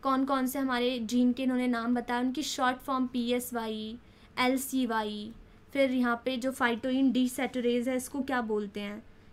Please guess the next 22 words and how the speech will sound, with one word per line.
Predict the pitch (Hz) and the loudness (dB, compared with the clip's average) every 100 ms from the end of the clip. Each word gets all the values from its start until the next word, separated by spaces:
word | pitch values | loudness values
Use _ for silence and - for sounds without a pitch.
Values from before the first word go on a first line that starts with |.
| - | -8
ठीक | 254 311 | -4 -4
है, | |
तो | 277 247 | -2 -2
इसको | 247 - 269 | -2 -2 -2
हम | 262 | -2
सीआरटी | 269 262 247 226 220 262 | -2 0 0 0 -2 -4
वन | 220 233 254 | -2 2 2
बोलते | 214 202 196 226 | 0 -2 -6 -8
हैं। | 220 214 - - - - - - - | -8 -10 -14 -18 -20 -20 -20 -20 -4
फिर | 285 | 0
जेड | 233 254 254 254 | 2 2 2 0
कैरोटीन, | 262 247 247 247 254 247 | 0 0 2 4 4 2
इसको | 247 - 262 | -4 -4 -2
क्या | 262 240 | 0 0
बोलते | 226 226 214 220 | 0 -2 -4 -6
हैं, | 214 220 - - - - - | -6 -8 -14 -20 -20 -12 -6
ठीक | 262 | -4
है, | - 240 - - - - - - - - - | -4 -6 -8 -18 -20 -20 -20 -20 -20 -20 -2
lycopene | 254 247 247 285 285 277 277 | 4 6 4 0 0 4 6
bicyclase | 247 254 277 247 240 247 | 6 4 2 2 2 0
को | - 214 - | -2 -4 2
एलसीवाई। | 247 269 - 262 226 214 208 226 | 2 2 0 -2 -2 -2 -4 -8